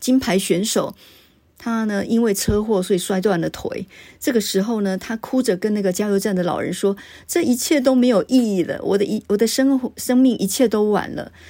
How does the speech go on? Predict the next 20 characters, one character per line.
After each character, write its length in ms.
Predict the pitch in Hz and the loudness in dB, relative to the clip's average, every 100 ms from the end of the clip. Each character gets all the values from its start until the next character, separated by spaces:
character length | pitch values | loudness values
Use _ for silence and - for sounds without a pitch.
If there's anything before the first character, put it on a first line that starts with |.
| - - | -20 -4
这 100 | 262 | -2
个 80 | 220 | 0
时 140 | - | 0
候 140 | 214 | 0
呢， 160 | 202 190 | 0 0
那 120 | 196 | -2
个 80 | 208 | 0
老 220 | 185 156 | 0 0
人 180 | - - | -4 -6
不 120 | 185 | -4
疾 220 | 254 180 185 | -4 -2 -4
不 160 | 214 | -2
徐 240 | 196 - 151 | -4 -4 -4
的， 180 | - - - | -4 -6 -4
没 100 | 233 | 0
有 80 | 277 | 2
安 140 | 247 | 4
慰 120 | 262 | 4
他 200 | 240 240 | 2 0
哦， 240 | 226 220 | -2 -2